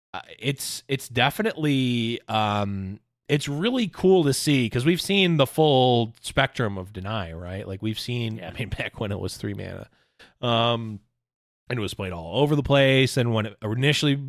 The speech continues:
Speaker 1: was four mana, was never played, and then it got really good again. And, and I think pre Call of the Mountain, it was very much a, like, one to two Tekken card, um, you know, depending on what flavor of Ionia control you wanted to play.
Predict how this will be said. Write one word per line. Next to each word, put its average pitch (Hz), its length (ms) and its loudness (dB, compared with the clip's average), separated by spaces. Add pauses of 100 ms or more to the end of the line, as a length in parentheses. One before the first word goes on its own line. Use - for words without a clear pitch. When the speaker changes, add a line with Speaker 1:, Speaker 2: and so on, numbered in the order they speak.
(180)
Speaker 1:
was 127 180 0
four 135 200 2
mana, 135 300 4
was 101 140 0
never 131 280 4
played, 131 420 2
and 113 80 -4
then 104 120 -2
it 104 40 -6
got 104 220 -4
really 98 220 -4
good 160 240 4
again. 147 520 4
And, 131 260 0
and 156 240 -4
I 170 100 4
think 180 300 2 (840)
pre 170 840 2
Call 151 220 4
of 139 40 2
the 127 60 4
Mountain, 131 400 2
it 127 120 0
was 127 240 2
very 151 340 4
much 127 400 2
a, 117 480 2
like, 101 500 -4 (140)
one 185 320 4
to 160 80 4
two 139 240 4
Tekken 113 500 -4
card, 101 720 0
um, 92 640 -6 (120)
you 107 100 -6
know, 92 80 -4
depending 107 600 -6
on 95 160 -6
what 98 200 -8
flavor 95 580 -6
of 87 240 -4
Ionia 90 580 -8
control 85 600 -10
you 82 140 -10
wanted 82 260 -12
to 73 80 -18
play. - 260 -18